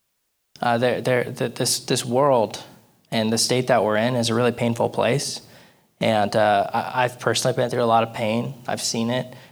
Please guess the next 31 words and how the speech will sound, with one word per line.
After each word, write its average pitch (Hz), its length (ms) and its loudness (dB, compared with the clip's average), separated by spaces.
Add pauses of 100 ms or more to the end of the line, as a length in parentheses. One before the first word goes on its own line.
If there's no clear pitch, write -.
(100)
witnessed 113 400 -2
it, 120 400 -2
been 110 120 2
a 107 40 -2
part 120 300 4
of 117 100 0
it. 127 260 0 (1000)
We 127 120 2
all 131 260 4
go 127 180 2
through 113 580 -2
the 113 80 -4
pain 123 220 -2
of 107 140 -2
loss, - 560 -4 (760)
the 117 80 -2
pain 127 200 2
of 110 160 -2
death, - 520 -2 (600)
the, 110 240 2
the 104 100 -2
pain 123 320 -2
of 104 240 -2 (340)
illness, 117 680 0 (420)
the 120 80 0
pain 131 240 0
of 117 100 2
just - 360 -2
not 113 260 2
knowing. 107 440 -2 (1400)
And 117 380 2